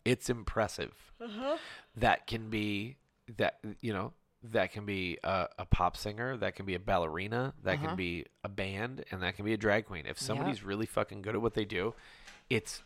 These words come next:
Speaker 1: you're, you're engaged.
Speaker 2: Yes.
Speaker 1: And you could, like, if, if, unless you're, like, one of those fucking dickheads that, like, you know, who, who's too big of a, a wiener to, like, just enjoy a performance.
Speaker 2: <laughs>
Speaker 1: Like,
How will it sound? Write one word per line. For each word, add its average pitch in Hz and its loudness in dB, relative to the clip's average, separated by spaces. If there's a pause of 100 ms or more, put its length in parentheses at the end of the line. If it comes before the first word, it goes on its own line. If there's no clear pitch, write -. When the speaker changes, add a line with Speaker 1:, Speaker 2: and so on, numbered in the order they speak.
Speaker 1:
you're, 104 -2
you're 101 0
engaged. - -6
Speaker 2:
Yes. 139 0 (240)
Speaker 1:
And 101 0 (560)
you 131 0
could, 117 -2 (840)
like, 107 -4
if, - -4
if, - -6
unless 160 2
you're, 127 4
like, 104 2
one 104 2
of 104 0
those 104 -2
fucking 98 0
dickheads 90 -2
that, 82 -8
like, 82 -8 (680)
you 95 -6
know, 80 -8
who, 95 -6 (100)
who's 95 -6 (200)
too - -4
big 95 0
of 92 -8
a, 76 -2 (300)
a 78 -4
wiener 90 -6
to, 82 -6
like, 76 -6 (420)
just - -6 (160)
enjoy 92 0
a 78 -2
performance. 90 -2 (420)
Speaker 2:
<laughs> 160 -4
Speaker 1:
Like, 104 0